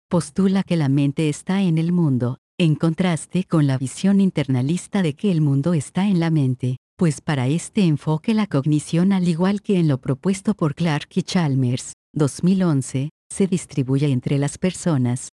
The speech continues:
en las comunidades y con los objetos y herramientas que pertenecen a estos contextos. A manera de ejemplo, Hutchins,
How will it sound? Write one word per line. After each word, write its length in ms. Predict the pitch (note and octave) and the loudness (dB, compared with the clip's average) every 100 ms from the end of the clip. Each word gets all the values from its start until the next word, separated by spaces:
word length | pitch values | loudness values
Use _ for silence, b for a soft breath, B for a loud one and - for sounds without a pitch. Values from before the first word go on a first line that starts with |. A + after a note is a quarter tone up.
| - | 0
en 160 | F#3 D#3+ | 2 2
las 180 | D3+ | 0
comunidades 760 | - D#3+ C3+ C3 B2+ D3+ F3+ - | -2 0 2 2 0 0 -2 -2
y 120 | G3+ | -6
con 180 | - D#3+ | -2 0
los 160 | D3+ - | 0 -2
objetos 580 | C#3 - G3 - F#3+ - | -6 -2 -4 -2 -2 0
y 100 | E3+ | 0
herramientas 680 | C#3+ C#3 D3+ E3+ G3+ - | 0 0 2 2 0 -4
que 120 | - E3 | -4 -2
pertenecen 760 | C#3 - C#3 C#3+ F#3 - G3+ | -2 -2 0 2 0 0 0
a 80 | D#3+ | 0
estos 360 | C#3 - A3+ - | -2 -2 -4 0
contextos. 800 | D#3+ C#3+ G3+ - - A#2+ - - _ F3 | -2 0 -2 -4 -6 -6 -8 -18 _ -2
A 80 | |
manera 480 | E3 F#3 F#3 G3 A3 | 0 2 2 2 0
de 120 | F3 | 0
ejemplo, 480 | C#3 - G#3 G3+ G3+ F3+ | -2 2 0 2 -2 0
Hutchins, 600 | E3+ C3 - B2+ B2+ - | -2 -2 -2 -2 -2 -8